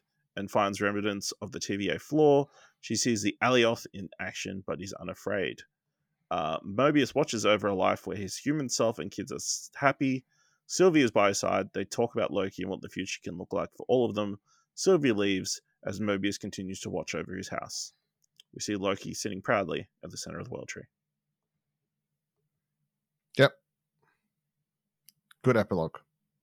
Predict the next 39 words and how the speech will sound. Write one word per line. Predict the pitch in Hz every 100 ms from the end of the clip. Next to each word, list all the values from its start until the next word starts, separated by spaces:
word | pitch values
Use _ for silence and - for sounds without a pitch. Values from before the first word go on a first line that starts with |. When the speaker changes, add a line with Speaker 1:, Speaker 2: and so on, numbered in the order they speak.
| _ _ _
Speaker 1:
Yeah. | 139 180 - _ _ _ _ _ _ _ _ _ _ _ _ _ _ _ _ _ -
Not | 123
much | 123
Speaker 2:
No | 123 127
Speaker 1:
else. | 131
Speaker 2:
idea | 135 131
what | 127
it, | 127 113
no, | 120 135
no, | 139
no | 131 131
idea | 123 127
what | 117
these | 113
characters | 110 113 110 107
are |
gonna | 107 95
do | 98
next. | 110 151 143 -
No | 123
idea | 110 113
if | 107
I | 98
even | 107 107
need | 104 117
to | -
know | 120
what | 104
they're | 110
gonna | 110
do | 104 113
next. | 107 107 107
But | - 101 92 - - - _
yeah, | 87 73
just | - 101
a |
very | 101 107
fitting | - 107 95 90
end | 90 87 101